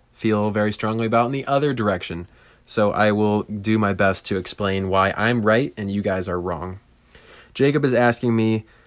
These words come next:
"Could LeBron beat my intramural basketball team in a game of one v five basketball?" The simple answer to that question is no,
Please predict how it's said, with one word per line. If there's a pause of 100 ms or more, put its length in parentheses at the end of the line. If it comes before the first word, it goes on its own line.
(200)
"Could (120)
LeBron (320)
beat (240)
my
intramural
basketball
team
in
a
game
of
one
v
five
basketball?" (2000)
The
simple (260)
answer
to
that
question
is
no,